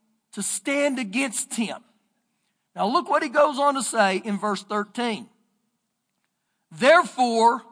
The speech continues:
take up the whole armor of God that you may be able to withstand." That word withstand there means to vigorously oppose,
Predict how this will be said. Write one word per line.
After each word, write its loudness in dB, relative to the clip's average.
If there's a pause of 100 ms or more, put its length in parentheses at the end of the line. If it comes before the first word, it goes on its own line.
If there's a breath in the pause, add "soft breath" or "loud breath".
(840)
take -2
up 0
the 4
whole 0
armor 2
of -2
God 4 (680)
that 4
you -2
may 2
be -6
able -4
to -8
withstand." -4 (840)
That 4
word 2
withstand 0
there 2
means -4 (440)
to -4
vigorously -4
oppose, -2